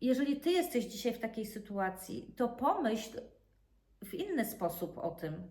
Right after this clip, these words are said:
Pomyśl w taki sposób, że ten śpiew, ten twój głos i to, że ty możesz go używać właśnie do śpiewania, to jest twój talent, którym możesz się dzielić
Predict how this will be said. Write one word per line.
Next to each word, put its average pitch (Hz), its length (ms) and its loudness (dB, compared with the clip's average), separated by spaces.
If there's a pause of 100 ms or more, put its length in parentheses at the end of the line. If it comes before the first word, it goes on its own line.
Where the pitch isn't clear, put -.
(1120)
Pomyśl 349 460 4 (640)
w - 60 -16
taki 311 280 0
sposób, 277 460 -2
że 254 140 4
ten 254 300 0
śpiew, - 760 0 (240)
ten 240 160 4
twój 240 300 0
głos 220 640 4 (600)
i 233 100 -2
to, 277 140 4
że 269 120 2
ty 247 120 -2
możesz 240 280 0
go 233 140 2
używać 247 500 2
właśnie 226 320 0
do 226 180 2
śpiewania, 226 600 0
to 233 100 0
jest 233 260 0
twój 226 300 -4
talent, 202 600 4
którym 202 440 0
możesz 185 400 0
się 285 260 -2
dzielić 269 640 0